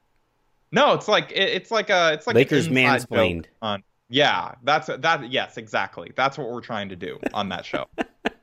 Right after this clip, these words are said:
Speaker 2: <laughs>
Speaker 1: Not exact. On International Women's Day of all day, you make that joke. Although it, it is, I did find it fitting that Marcus Morris lost on International Women's Day. I
Speaker 2: Yeah,
Speaker 1: feel like
Speaker 2: a
Speaker 1: something
Speaker 2: win
Speaker 1: in the
Speaker 2: for
Speaker 1: universe.
Speaker 2: everybody.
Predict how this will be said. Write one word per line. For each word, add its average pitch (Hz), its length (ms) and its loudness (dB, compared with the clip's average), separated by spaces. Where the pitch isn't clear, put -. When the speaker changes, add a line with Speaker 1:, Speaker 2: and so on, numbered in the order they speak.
Speaker 2:
<laughs> - 760 -18
Speaker 1:
Not 117 220 2
exact. 92 420 -10
On 147 220 0
International 185 640 0
Women's 127 340 -4
Day 101 160 0
of 95 140 -2
all 98 120 0
day, 98 220 -4
you 92 160 -8
make 104 220 -4
that 95 180 0
joke. 95 380 0
Although 185 360 6
it, 165 180 2
it 165 80 2
is, 208 380 2
I 156 80 4
did 180 180 0
find 165 260 -2
it - 120 -6
fitting 135 320 -2
that 110 100 -8
Marcus 123 340 -4
Morris 107 520 -2
lost 98 420 2
on 101 160 2
International 95 600 -2
Women's 92 260 -4
Day. 98 140 4
I 92 100 4
Speaker 2:
Yeah, 95 100 4
Speaker 1:
feel 180 120 6
like 151 140 4
Speaker 2:
a - 20 -14
Speaker 1:
something 117 260 2
Speaker 2:
win 151 120 4
Speaker 1:
in - 20 0
the - 80 -2
Speaker 2:
for 151 60 0
Speaker 1:
universe. 117 260 2
Speaker 2:
everybody. 90 260 0